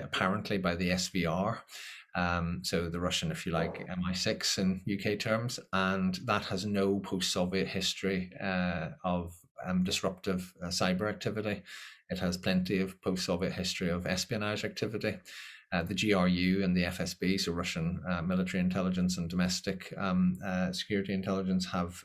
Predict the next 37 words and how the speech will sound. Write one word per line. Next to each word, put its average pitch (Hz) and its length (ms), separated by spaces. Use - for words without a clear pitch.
uh, 87 300
have 92 140
plenty 123 260
of 90 80
history 92 320
of 87 80
doing 90 220
that 87 160
disruptive, 92 680
um, 87 380
uh, 87 320
uh, 90 580
attack. 95 440
So, 92 320
for 101 220
example, 98 760
you 90 80
know, 90 300
I, 98 180
I 98 140
think 98 180
one 92 460
decent 92 440
comparison, 90 520
if 90 100
you 92 80
wanna 90 160
try 90 180
and 90 120
get 90 100
down 90 200
to 90 100
the 87 80
forensics 101 580
of 90 80
the 85 80
two, 92 320